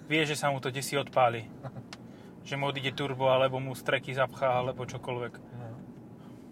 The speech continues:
Speaker 1: A všimol si. Alebo
Speaker 2: Pochopil.
Speaker 1: chyba zmizla.
Speaker 2: <laughs>
Speaker 1: Prestala mu svietiť kontrolka motora, vrtuľník. Prestala transformácia na vrtuľní-, z vrtuľníka ukončená.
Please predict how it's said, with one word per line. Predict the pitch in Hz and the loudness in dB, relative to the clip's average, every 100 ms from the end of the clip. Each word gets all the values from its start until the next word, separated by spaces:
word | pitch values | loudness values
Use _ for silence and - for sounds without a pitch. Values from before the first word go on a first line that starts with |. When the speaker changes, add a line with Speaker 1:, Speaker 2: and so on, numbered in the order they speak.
| - - - - - - - - - - | -18 -16 -18 -18 -18 -20 -20 -20 -20 -10
Speaker 1:
A | - 160 208 165 - - - | 4 8 8 4 -12 -20 -16
všimol | - 139 131 | -8 -2 -2
si. | - - - - - - - - - | -4 -12 -16 -16 -16 -16 -16 -16 -6
Alebo | - 139 185 - | 4 6 6 4
Speaker 2:
Pochopil. | 156 | 6
Speaker 1:
chyba | 175 | 6
zmizla. | 165 156 120 95 - - - - - - | 6 0 -4 -10 -14 -20 -20 -20 -20 -6
Speaker 2:
<laughs> | 147 123 - - - | -4 -4 -6 -8 2
Speaker 1:
Prestala | 160 170 185 165 | 4 6 6 6
mu | |
svietiť | 160 160 147 160 139 - - - | 2 -2 0 -2 -4 -8 -18 -6
kontrolka | 156 151 156 156 | -2 2 2 4
motora, | 151 143 120 | 2 4 2
vrtuľník. | 117 139 123 113 104 - - - - - - 131 113 - - - - | 2 2 -4 -6 -10 -16 -20 -20 -20 -20 -14 -12 -12 -18 -20 -8 -2
Prestala | 147 135 147 127 | 0 4 4 6
transformácia | 156 151 156 147 139 143 | 6 6 4 4 4 6
na | 160 | 6
vrtuľní-, | 165 160 156 156 | 6 0 -2 2
z | 143 | 4
vrtuľníka | 170 160 160 147 | 4 2 6 8
ukončená. | 139 143 131 127 | 8 6 -2 -4